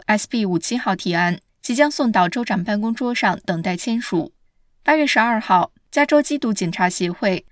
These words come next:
加州地区检察官协会以及各大民间反毒协会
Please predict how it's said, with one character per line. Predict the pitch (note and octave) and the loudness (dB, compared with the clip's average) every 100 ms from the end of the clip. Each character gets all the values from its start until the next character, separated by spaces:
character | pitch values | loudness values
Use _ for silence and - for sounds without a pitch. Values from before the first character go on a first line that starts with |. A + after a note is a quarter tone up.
| _ _ | _ _
加 | - C#4 | 0 2
州 | D4 C#4+ | 4 2
地 | C4+ | 0
区 | - C#4+ | -4 -4
检 | G3 | -4
察 | E3 - | -2 -2
官 | E3 A3 | -2 0
协 | A3+ F3 | 0 0
会 | E3 - F3 - _ _ | -2 0 -2 -2 _ _
以 | G3+ | -2
及 | F#3+ G#3+ | 0 0
各 | G3 D4 | 0 0
大 | A3+ G3 | 2 2
民 | F3+ F3 | 0 -2
间 | A3+ C4 | -2 -2
反 | A3+ D#3+ | -2 -2
毒 | E3+ | -2
协 | F3+ E3 | 0 0
会 | E3 G3+ F3 | 0 0 0